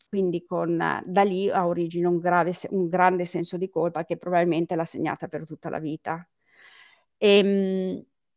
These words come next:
madre, pensate come si ripete la storia nelle famiglie, madre che aveva vissuto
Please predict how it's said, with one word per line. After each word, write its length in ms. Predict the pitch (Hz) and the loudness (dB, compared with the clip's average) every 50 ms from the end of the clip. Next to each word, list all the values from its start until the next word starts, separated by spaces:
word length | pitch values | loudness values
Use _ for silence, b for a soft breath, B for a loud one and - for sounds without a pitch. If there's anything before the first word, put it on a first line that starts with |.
| _ _ _ _ _ _ _ _ _ - - - 170 - | _ _ _ _ _ _ _ _ _ -20 -20 -20 -10 0
madre, 560 | - 220 233 254 254 240 240 240 226 254 262 | 4 6 8 10 10 10 8 8 6 4 2
pensate 640 | 262 208 196 196 - - 196 139 147 - - - 180 | 2 2 0 0 0 0 0 0 0 0 -2 -6 -8
come 220 | - 190 170 170 170 | -6 -4 -2 -2 -4
si 180 | - - 185 | -4 -4 -6
ripete 380 | 165 165 170 160 156 156 - 147 | -6 -4 -4 -6 -6 -4 -4 -6
la 120 | 170 170 | -6 -8
storia 440 | 175 - - - 156 151 160 165 160 | -8 -10 -8 -4 -4 -4 -4 -4 -4
nelle 200 | 170 160 - 170 | -4 -4 -4 -6
famiglie, 520 | - - 175 165 165 - - 160 170 180 | -6 -4 -4 -2 -2 -2 -2 0 0 2
madre 560 | 202 214 214 208 208 208 208 220 226 240 240 240 | 2 4 6 6 6 6 4 2 0 0 0 0
che 120 | - 202 | 0 -2
aveva 360 | 180 175 175 165 160 170 175 | 0 0 -2 -2 0 -2 -2
vissuto 960 | 175 190 220 214 - - - - 180 180 180 - - 202 190 196 208 247 233 | -2 -2 -6 -6 -8 -10 -12 -12 -12 -12 -12 -10 -8 -4 -4 -4 -4 -4 -8